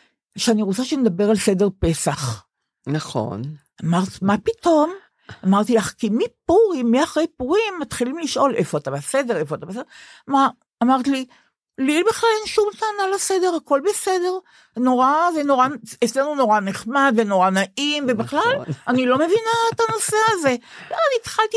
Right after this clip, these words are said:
Speaker 1: טיפונת לדבר איתך, ופתאום התחלת בכל זאת להזדהות איתי, וראיתי שהנושא לא כל כך זר לך. אז עכשיו אני, אני שואלת אותך, ב-, כשאנחנו בעבירה כזאת,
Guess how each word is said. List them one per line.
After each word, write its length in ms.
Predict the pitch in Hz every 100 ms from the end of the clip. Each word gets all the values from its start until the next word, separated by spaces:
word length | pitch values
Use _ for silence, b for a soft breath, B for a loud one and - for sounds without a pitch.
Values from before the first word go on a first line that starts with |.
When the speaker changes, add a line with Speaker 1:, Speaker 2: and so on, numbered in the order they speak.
| 427
Speaker 1:
טיפונת 460 | 294 - 254 262 269
לדבר 440 | 220 180 160 143
איתך, 420 | 151 - 160 160 B B -
ופתאום 460 | - 554 605 508 440
התחלת 320 | - - 349 -
בכל 260 | 311 - 254
זאת 180 | 247
להזדהות 640 | 240 208 156 180 170 175 -
איתי, 400 | 151 - 170 170 B B
וראיתי 360 | 160 254 - 587
שהנושא 600 | 523 359 320 208 226 - 339
לא 160 | 254 247
כל 100 | 294 226
כך 200 | 214 175
זר 360 | 156 180 160
לך. 360 | 147 131 - 147 _ B B B
אז 140 | 185
עכשיו 260 | 190 - 622 571 359
אני, 160 | 285 -
אני 80 | 226
שואלת 320 | 208 233 233
אותך, 380 | 226 175 143 - _ _ _ _ _ 170
ב-, 60 | - - _ _ _ _ _ _
כשאנחנו 320 | - 202 202
בעבירה 520 | 196 208 175 196 190 190
כזאת, 540 | 175 143 147 214 -